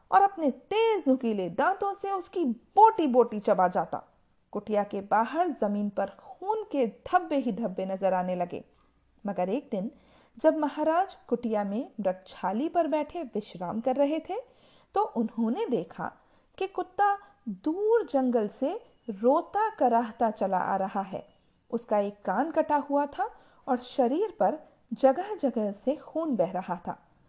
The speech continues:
महाराज आसन छोड़कर उठ खड़े हुए और उसे अंदर लेवा लाए।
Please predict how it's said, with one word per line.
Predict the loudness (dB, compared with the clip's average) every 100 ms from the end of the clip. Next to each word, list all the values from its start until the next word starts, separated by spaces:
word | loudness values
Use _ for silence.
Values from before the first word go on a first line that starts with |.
| _ _ -6
महाराज | 0 2 2 0
आसन | -2 -2 -2
छोड़कर | 2 0 2 0
उठ | -2
खड़े | -2 0 0
हुए | -2 -4 -6 -10 _ _ 0
और | 2
उसे | 0 -4 -8 -6
अंदर | -8 0 0 0
लेवा | 0 0
लाए। | 0 -2 -4